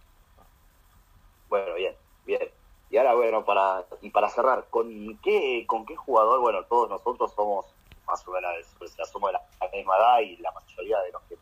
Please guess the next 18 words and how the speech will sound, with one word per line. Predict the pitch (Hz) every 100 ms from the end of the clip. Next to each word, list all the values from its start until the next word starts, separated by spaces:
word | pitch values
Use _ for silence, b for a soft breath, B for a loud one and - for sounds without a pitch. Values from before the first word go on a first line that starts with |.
| _
vemos | 90 92 -
ahora | 95
los | 85 85
Leones, | 92 113 107 - _ _ _ _ _ -
eh, | 87
bueno, | 85 85
el | 85
Metro | 101 110 107 95
los | 85
vemos, | 85 95 196 185 - _ _ _ _ _ -
los | 92
veíamos | 104 110 -
por | 98
tele, | 104 - 98
como | 98 95
quien | 98
dice, | 92 104
¿no? | 131